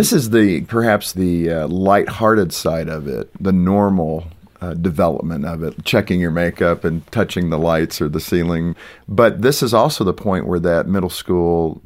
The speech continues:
girl or boy, they don't feel like they're fitting in. Those children that aren't developing at the same pace, they're probably very vulnerable to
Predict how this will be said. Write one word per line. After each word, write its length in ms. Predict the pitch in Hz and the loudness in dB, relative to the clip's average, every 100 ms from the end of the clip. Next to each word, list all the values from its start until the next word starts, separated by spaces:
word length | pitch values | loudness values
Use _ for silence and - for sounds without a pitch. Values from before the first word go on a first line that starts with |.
| - | -10
girl 380 | 90 92 87 87 | 0 2 4 4
or 220 | 87 82 | 2 -2
boy, 540 | 78 80 80 80 78 - | -4 -2 -2 -2 -4 -6
they 280 | 82 90 90 | -6 -2 0
don't 240 | 90 - | 0 -2
feel 340 | - - 104 90 | -4 2 4 4
like 220 | 87 - | 0 -2
they're 100 | 80 | -6
fitting 400 | - 87 82 80 | -4 -4 -2 -4
in. 240 | 78 78 - - - | -4 -8 -12 -20 -14
Those 540 | - 101 104 127 151 - - _ | -10 -6 2 2 2 -2 -14 _
children 420 | - 170 151 135 | 0 2 2 2
that 200 | 107 95 - | 0 0 -2
aren't 320 | 107 120 104 | -2 0 0
developing 580 | 92 95 101 98 92 82 | 2 2 2 0 -2 -4
at 80 | |
the 60 | 57 | -6
same 360 | - 101 82 - _ _ | -4 -4 -4 -8 _ _
pace, 460 | - 120 85 - - | -2 0 0 -2 -2
they're 180 | 107 | -2
probably 460 | 117 - 160 139 110 | 0 -2 -2 2 2
very 600 | 85 87 110 117 120 120 | 0 0 2 4 2 0
vulnerable 880 | 92 82 95 95 95 82 76 76 67 | -2 -2 0 2 2 -2 -6 -6 -6
to 120 | - | -8